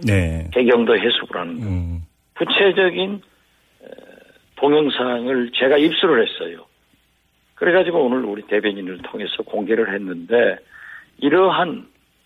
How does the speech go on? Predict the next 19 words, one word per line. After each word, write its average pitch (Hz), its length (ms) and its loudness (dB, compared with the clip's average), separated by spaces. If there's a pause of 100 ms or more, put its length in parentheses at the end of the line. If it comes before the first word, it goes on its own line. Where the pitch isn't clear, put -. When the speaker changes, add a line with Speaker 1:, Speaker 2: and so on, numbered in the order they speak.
(380)
Speaker 2:
문 135 180 -2
후보의 151 1000 2 (120)
일련의 165 600 0 (1500)
언행에 190 400 2
대해서 120 720 0 (360)
최소한 175 800 0 (540)
오거돈 113 400 2
전 107 260 -2
해수부 104 420 -6
장관, 127 560 -2 (140)
현 147 360 2 (400)
부산 - 380 -4
지역 110 140 -2 (140)
상임 117 260 -4
공동-, 107 440 -6 (360)
상임위원장이 104 1000 2 (500)
백업을 185 380 2
하고 160 200 2
있잖아요. - 340 -6